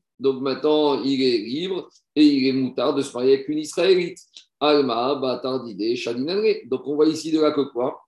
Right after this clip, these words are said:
On voit de là ici que on va, Batar, Dida, Shadin, Anré,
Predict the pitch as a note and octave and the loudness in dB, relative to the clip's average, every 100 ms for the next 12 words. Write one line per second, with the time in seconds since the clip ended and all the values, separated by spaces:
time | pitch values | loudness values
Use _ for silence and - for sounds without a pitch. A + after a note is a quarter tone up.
0 | _ _ _ D3+ C#3+ D#3 E3+ E3+ D#3 C#3+ | _ _ _ -4 0 2 2 2 2 0
1 | - F3+ F3 F3 D#3+ - - _ _ _ | -6 -4 4 4 4 -4 -16 _ _ _
2 | _ _ _ _ _ _ _ _ D3+ C#3+ | _ _ _ _ _ _ _ _ -4 0
3 | D3 C#3 - C#3 C#3+ C#3 C#3 C3 C#3+ D3 | 2 0 -2 0 0 0 -2 -2 -2 -2
4 | C#3 D#3 G3+ | -4 -4 -4